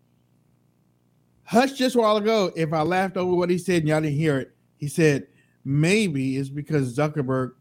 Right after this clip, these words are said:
cooperated more with the F B I and C I A."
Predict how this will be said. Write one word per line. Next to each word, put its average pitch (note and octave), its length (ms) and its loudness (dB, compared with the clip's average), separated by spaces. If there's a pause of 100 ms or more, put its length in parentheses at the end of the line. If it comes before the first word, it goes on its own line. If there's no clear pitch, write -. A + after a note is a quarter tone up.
(580)
cooperated C#3+ 880 0 (960)
more B2+ 580 -2 (760)
with C#3+ 600 2 (140)
the C3+ 200 0
F D3+ 140 -4
B B2+ 220 0
I A2+ 360 -4
and C#3 160 -2
C C#3+ 220 -2
I B2+ 160 -2
A." A#2+ 280 -6